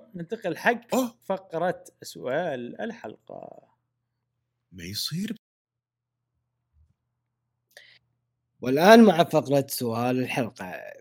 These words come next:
Speaker 3: كانت سو-، كان سؤالنا الحلقة اللي فاتت، ش-، عطونا ميزة وعيب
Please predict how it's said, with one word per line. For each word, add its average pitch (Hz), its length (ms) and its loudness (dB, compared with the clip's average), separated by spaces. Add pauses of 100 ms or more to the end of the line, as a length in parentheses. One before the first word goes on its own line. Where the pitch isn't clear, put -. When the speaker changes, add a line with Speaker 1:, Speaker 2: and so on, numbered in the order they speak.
(300)
Speaker 3:
كانت 202 600 6
سو-، 156 320 4 (100)
كان 190 220 8
سؤالنا 160 580 4 (100)
الحلقة 127 600 -4
اللي 127 160 2
فاتت، 175 680 0 (680)
ش-، - 180 -6 (100)
عطونا 170 400 8
ميزة 180 480 6 (420)
وعيب 160 640 2